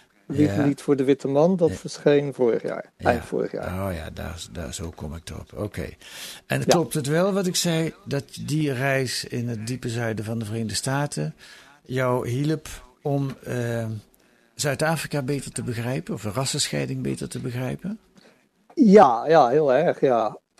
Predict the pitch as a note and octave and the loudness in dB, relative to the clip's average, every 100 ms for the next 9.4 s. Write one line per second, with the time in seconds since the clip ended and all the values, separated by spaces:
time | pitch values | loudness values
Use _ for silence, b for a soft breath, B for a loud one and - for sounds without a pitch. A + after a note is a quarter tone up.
0 | _ G3+ E3 C#3+ E3+ D#3+ E3 F3 B3 E3+ | _ 4 4 6 4 4 2 2 2 6
1 | E3 D3 D3+ D3 D#3+ D3 E3 C#3+ - C#3 | 6 4 0 0 4 4 6 4 2 2
2 | C#3+ D3 C3+ C3+ C3+ D#3 - D3 D#3 E3+ | 2 2 -2 -2 -2 -4 -10 6 6 6
3 | - C#3 C3 B2 C#3 C3 C3 A2+ - A#2+ | 4 4 4 2 2 4 2 0 0 -2
4 | B2 - - C3+ B2+ - - - A#2 A2+ | 0 -2 2 4 2 -2 -2 2 2 2
5 | C#3 D#3 - A#2+ A#2+ A#2+ - B2 - A#2+ | -2 -2 -2 -2 -2 -4 -2 -2 0 -2
6 | - A2+ A2 G#2+ - B B G2+ F2 D#2 | -4 -8 -8 -8 -14 B B -4 -4 4
7 | F3+ E3+ E3 E3 F#3 E4+ F3 F#3+ E3 F3+ | 8 8 8 4 0 2 6 6 6 6
8 | F3+ F#3 - F3 D3+ D#3+ E3 D#3 D3+ F3 | 6 4 4 2 4 4 4 4 2 6
9 | E3 D#3+ - | 6 6 2